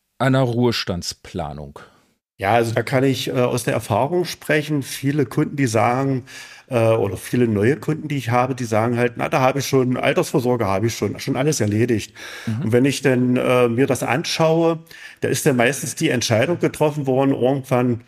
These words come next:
Speaker 2: fünfzig Euro, hundert Euro fürs Alter beiseite zu packen.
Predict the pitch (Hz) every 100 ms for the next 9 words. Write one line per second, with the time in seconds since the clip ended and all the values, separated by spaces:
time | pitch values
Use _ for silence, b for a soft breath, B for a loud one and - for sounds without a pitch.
0 | b b b - 143 143 - 120 113 117
1 | 131 123 127 110 143 156 127 - 113 135
2 | 135 117 127 117 110 - 127 120 101 95
3 | - - 180 156 160 190